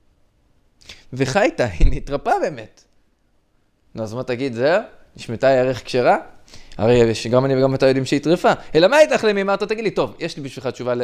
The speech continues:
לחלק. מה תגיד? <laughs> כמה זמן היא חייתה? תור י"ב חודש אהבה. לפני שנגמר שנה היא כבר מתה. זה נקרא לחיות זה?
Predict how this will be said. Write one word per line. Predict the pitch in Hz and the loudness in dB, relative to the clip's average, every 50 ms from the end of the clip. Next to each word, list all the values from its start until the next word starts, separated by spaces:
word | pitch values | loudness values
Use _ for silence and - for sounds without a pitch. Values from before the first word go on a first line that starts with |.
| 110 | -6
לחלק. | 110 117 - - 123 113 110 98 - - _ _ _ _ | -8 -8 -4 -2 -2 -2 -2 -2 -6 -10 _ _ _ _
מה | - 139 160 | -4 -2 -2
תגיד? | 156 - 147 123 131 147 151 147 139 151 - | 0 0 -2 0 -2 -2 -2 -4 -4 -4 -2
<laughs> | 170 147 139 147 | 2 2 2 2
כמה | - 165 170 180 | 2 0 0 -2
זמן | 160 160 170 165 | -4 -4 -4 -6
היא | 165 151 | -4 -4
חייתה? | 160 160 156 - 156 156 170 185 - - - - _ _ _ _ _ - | -4 -6 -6 -4 -2 -2 -2 -2 -4 -8 -20 -20 _ _ _ _ _ -2
תור | - 254 269 269 277 | 2 2 2 2 2
י"ב | 269 262 254 262 254 - | -2 2 4 4 2 2
חודש | - - 294 302 294 240 - - | 2 0 0 2 2 2 2 4
אהבה. | 190 175 156 135 135 127 117 107 - - - _ _ | 4 4 4 4 2 -2 -2 -4 -8 -14 -20 _ _
לפני | - 160 - 233 254 262 | -12 -10 -6 -4 -4 -4
שנגמר | 240 - 240 240 226 240 254 247 | -4 -4 -6 -6 -2 0 0 0
שנה | 233 - 247 240 254 262 | 2 0 0 0 2 2
היא | 247 214 | 2 2
כבר | 185 208 233 | 2 -2 0
מתה. | 247 277 277 247 - 180 151 139 | 2 2 2 2 2 -2 -4 -2
זה | 147 170 | -2 -2
נקרא | 180 170 170 175 175 | -2 -2 0 0 2
לחיות | 165 151 - 208 226 247 233 220 | 2 2 2 2 2 2 2 2
זה? | 269 277 | 2 2